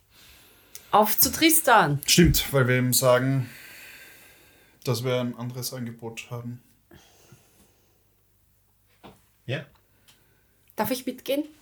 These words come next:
Speaker 1: Darf
Speaker 3: Natürlich,
Speaker 1: ich mitgehen?
Speaker 3: du bist unsere Leibwächterin jetzt.
Speaker 1: Ja.
Speaker 2: Und wir kriegen die ersten hundert Waffen.
Speaker 3: Oh. Ja.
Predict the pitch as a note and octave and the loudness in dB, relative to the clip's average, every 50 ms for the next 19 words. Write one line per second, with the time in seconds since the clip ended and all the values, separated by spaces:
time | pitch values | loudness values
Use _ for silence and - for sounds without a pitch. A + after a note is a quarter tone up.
0 | _ - - A3 - B2+ E3+ A3+ B3 - A2+ G2 A2 - - G2 F#2 - - F#2 | _ -4 -2 -2 -2 -2 -2 -2 -2 0 0 0 0 0 -2 -4 -4 -6 -8 -8
1 | - - - - - G2 E2+ - - G2+ F2 E2+ E2 - - B3 C4+ C#4+ C#4 C4 | -8 -10 -10 -8 -8 -8 -8 -8 -12 -16 -16 -16 -14 -8 -4 -2 0 0 0 0
2 | C4 B3+ B3+ B3 A#3+ A#3 A#3 A#3 A#3 A#3 A3+ A3 A2 A2 A2 A2 A2 A2+ A2+ A2 | -2 -6 -10 -12 -12 -14 -14 -14 -14 -6 -4 -2 -2 -2 -4 -4 -4 -4 -4 0
3 | B2 A#2 A2+ A2 - - A#2 G#2+ A2 A2+ A2 G#2+ - F#2 - - C#3+ C#3+ D3 - | 0 2 2 2 0 -2 -4 -6 -6 -8 -8 -8 -10 -10 -10 -10 -14 -14 -14 -16
4 | _ _ _ _ _ _ _ _ _ _ _ _ _ _ _ _ _ _ _ _ | _ _ _ _ _ _ _ _ _ _ _ _ _ _ _ _ _ _ _ _
5 | _ _ - - D#3+ D#3+ C#3 - - _ - - A#2+ - - - _ _ _ _ | _ _ -10 -6 -4 -4 -4 -6 -8 _ -14 -14 -12 -12 -14 -18 _ _ _ _
6 | _ _ _ _ - - _ _ _ _ _ _ - - - _ _ _ _ _ | _ _ _ _ -20 -20 _ _ _ _ _ _ -20 -20 -20 _ _ _ _ _
7 | _ _ _ _ _ - - - _ _ _ _ _ - - G2 G#2 C#3 G3+ D4 | _ _ _ _ _ -20 -20 -20 _ _ _ _ _ -10 -2 2 4 6 6 6
8 | G3 - - | 4 0 -4